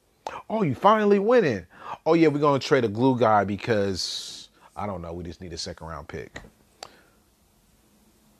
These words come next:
I mean, really, I mean, I know the Kings don't have a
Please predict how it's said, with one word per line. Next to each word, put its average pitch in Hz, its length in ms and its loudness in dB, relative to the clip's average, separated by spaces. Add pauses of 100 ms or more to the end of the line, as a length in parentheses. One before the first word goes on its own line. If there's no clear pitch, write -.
(180)
I 85 120 -8
mean, 82 340 -8
really, 87 380 -4 (240)
I 87 60 -12
mean, 85 380 -10
I 92 80 -6
know 92 140 -6
the 85 80 -6
Kings 90 480 -10
don't 85 220 -8
have 85 240 -8
a 80 180 -8